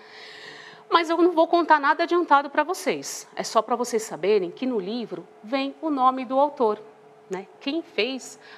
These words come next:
quem criou, quem imaginou a história e transformou ela num livro. Vamos trazer mais um pouquinho?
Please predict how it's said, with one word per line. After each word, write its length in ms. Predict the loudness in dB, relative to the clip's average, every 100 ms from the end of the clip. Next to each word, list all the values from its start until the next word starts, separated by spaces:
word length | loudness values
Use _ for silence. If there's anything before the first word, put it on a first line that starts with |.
| -10
quem 160 | -6 -4
criou, 520 | -4 -4 -2 -2 -2
quem 180 | -6 -10
imaginou 580 | -4 -2 -2 -2 -2 -2
a 40 |
história 520 | -4 -10 -4 -2 -4 -6
e 80 | -12
transformou 600 | -8 -8 -6 -6 -4 -2
ela 220 | -2 -2 -8 -20 -20 -2
num 140 | 2 4
livro. 320 | 2 -6 -14 -20 -20 -20 -20 -20 -20 -20 -20 -20 -18 0
Vamos 220 | 0 2
trazer 280 | 0 0 0
mais 180 | 0 0
um 80 |
pouquinho? 480 | -2 -4 -4 -4 -6